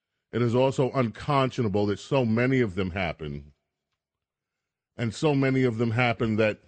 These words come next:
we as a society can become desensitized to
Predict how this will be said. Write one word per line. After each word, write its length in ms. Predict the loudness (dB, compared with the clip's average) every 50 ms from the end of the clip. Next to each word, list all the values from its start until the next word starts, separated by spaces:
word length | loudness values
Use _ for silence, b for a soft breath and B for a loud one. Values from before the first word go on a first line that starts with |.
| _ _ _ _
we 320 | -8 -2 0 0 2 2
as 140 | 0 0 -2
a 100 | -4 -6
society 640 | -6 -8 -10 -4 0 0 2 2 2 0 -2 -4
can 160 | -6 -6 -6 -6
become 420 | -6 -6 -6 -6 -6 -6 -4 -4
desensitized 920 | -6 -8 -6 -4 -4 -4 -4 -6 -10 -8 -4 -2 0 0 0 -2 -6 -10
to 340 | -6 -4 -2 0 0 -2 -4